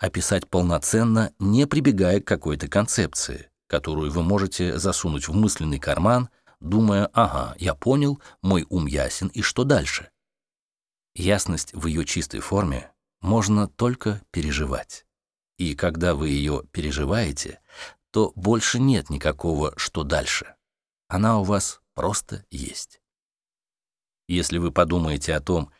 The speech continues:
как трудно пытаться описать то, что по своей сути неописуемо, то, возможно, отчасти поймете, как непросто было Будде пытаться объяснить природу ума своим ученикам.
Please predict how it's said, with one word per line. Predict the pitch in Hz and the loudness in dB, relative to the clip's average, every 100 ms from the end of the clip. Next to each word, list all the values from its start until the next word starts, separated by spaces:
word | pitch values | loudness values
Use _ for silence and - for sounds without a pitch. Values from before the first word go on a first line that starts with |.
| _ _ | _ _
как | - 98 | -2 -2
трудно | - 123 110 82 73 | 2 2 2 2 -2
пытаться | 76 80 76 - | 0 0 0 -2
описать | - 104 110 - - 80 - | -4 -4 -2 2 2 2 0
то, | 85 | -4
что | - 71 | -2 -6
по | - | -4
своей | - 76 76 | -2 0 0
сути | 71 98 - 76 | -2 -2 -4 -4
неописуемо, | 78 85 67 69 - 127 78 62 - _ _ _ _ - - - | -2 -2 -2 -4 0 0 0 -6 -14 _ _ _ _ -20 -20 -4
то, | - 131 | 2 2
возможно, | - 104 95 113 113 104 - | 4 2 4 4 4 2 2
отчасти | 92 - - 131 - 117 | -4 -4 0 0 0 -2
поймете, | - 113 113 82 - - - _ _ | 0 2 2 0 -2 -10 -14 _ _
как | - 101 - | 0 0 2
непросто | 110 - 117 104 - | 0 4 4 4 0
было | 71 78 69 | -2 0 0
Будде | 62 117 113 78 57 - _ | 2 2 2 -2 -4 -10 _
пытаться | 113 - 120 - 123 | -2 0 0 2 2
объяснить | 113 95 113 - 120 101 | 2 2 0 2 2 2
природу | - 90 87 85 71 | 0 0 0 0 0
ума | 73 98 98 - | 0 0 -2 -8
своим | - - 85 71 | -10 -4 -2 -2
ученикам. | 69 - 82 - 73 62 | -4 -4 -6 -6 -8 -8